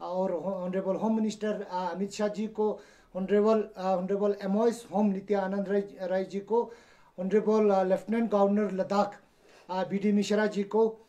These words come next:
आ, और हमारे ऑनरेबल पार्लियामेंट, मेंबर पार्लियामेंट श्री जामयांग श्री नामग्याल जी को, ऑनरेबल, आ, आ, चीफ एग्जीक्यूटिव काउंसिलर टाशी गैल्सन जी को, उसी तरह हमारा, आ, भारतीय जनता पार्टी के नेशनल प्रेसिडेंट श्री जेपी नड्डा जी को हम धन्यवाद देते हैं।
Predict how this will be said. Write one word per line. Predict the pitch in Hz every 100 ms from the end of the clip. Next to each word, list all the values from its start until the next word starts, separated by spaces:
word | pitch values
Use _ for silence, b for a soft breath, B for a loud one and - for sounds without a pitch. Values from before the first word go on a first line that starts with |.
| b b b
आ, | 180 180
और | 165 - 190 196
हमारे | 190 202 202
ऑनरेबल | 185 202 202 220
पार्लियामेंट, | 196 185 180 196 202 190 190
मेंबर | 185 190
पार्लियामेंट | 202 190 196 196 202 196 - -
श्री | - 175
जामयांग | 160 185 202
श्री | 202 202
नामग्याल | 202 196 202
जी | 196 196
को, | 202 202 175
ऑनरेबल, | 180 190 202 202 B B B B
आ, | 175
आ, | 180 175 175 180 185 180
चीफ | 175 214
एग्जीक्यूटिव | 202 196 196 202
काउंसिलर | 214 180 180 - 196 202
टाशी | - 165 170
गैल्सन | 196 190 208 202
जी | 196
को, | 202 214 226 B B B
उसी | 214 294
तरह | 311 233 240
हमारा, | 233 208 202 214 - B B 185
आ, | 196
भारतीय | 196 185 202 240
जनता | 208 202 214
पार्टी | 208 196 214
के | 214 220
नेशनल | 196 180 190 226
प्रेसिडेंट | - 185 170 202 202
श्री | - 185
जेपी | 147 180 214
नड्डा | 202 196 208
जी | 202
को | 202 202
हम | 185
धन्यवाद | 190 185 196 202
देते | 196 190 208
हैं। | 202 214